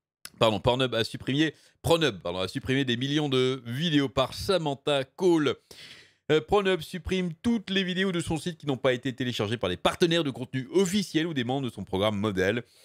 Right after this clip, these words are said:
Un changement fondamental dans le fonctionnement de l'une des plus grands sites, des plus grands sites, euh, pornographiques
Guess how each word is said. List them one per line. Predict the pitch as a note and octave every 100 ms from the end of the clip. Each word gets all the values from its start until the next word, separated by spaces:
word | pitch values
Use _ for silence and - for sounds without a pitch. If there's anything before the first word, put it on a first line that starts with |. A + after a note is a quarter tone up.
| - _ -
Un | G#2+
changement | - A#2+ A2 A#2
fondamental | - G#3+ A#3 F#3+ E3 C#3 C3 A#2+
dans | A2+
le | G2
fonctionnement | - F#2+ G2 F#2 G#2
de |
l'une | F#2 G#2+
des | F#2
plus | -
grands | E2
sites, | E2+ C3+ A#2
des | G2
plus | E2+ G2
grands | E2+ F2
sites, | - G3+ -
euh, | D3 B2
pornographiques | - - G#3 F#3+ F3 D#3+ A#2+ G#2+ A#2 C3 - F3+ F#3+